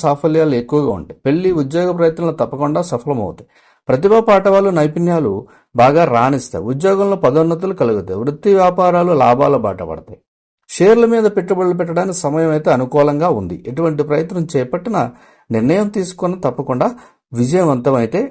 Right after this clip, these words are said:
అవుతుంది. కాబట్టి ఈ రాశుల వారికి గజకేసరి యోగం వల్ల చాలా చాలా లాభాలు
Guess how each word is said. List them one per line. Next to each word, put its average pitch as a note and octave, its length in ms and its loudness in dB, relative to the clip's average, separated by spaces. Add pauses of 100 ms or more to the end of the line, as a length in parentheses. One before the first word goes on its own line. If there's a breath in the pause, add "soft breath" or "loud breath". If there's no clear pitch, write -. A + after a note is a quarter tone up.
(140)
అవుతుంది. F2+ 360 -12 (120)
కాబట్టి E3+ 280 -2 (120)
ఈ G#3 120 2
రాశుల A3+ 380 2
వారికి D3 340 0
గజకేసరి D3+ 600 -2 (100)
యోగం A#2+ 300 0
వల్ల D3+ 140 0 (360)
చాలా B2 340 2
చాలా G2 180 -2 (100)
లాభాలు G#2+ 280 -2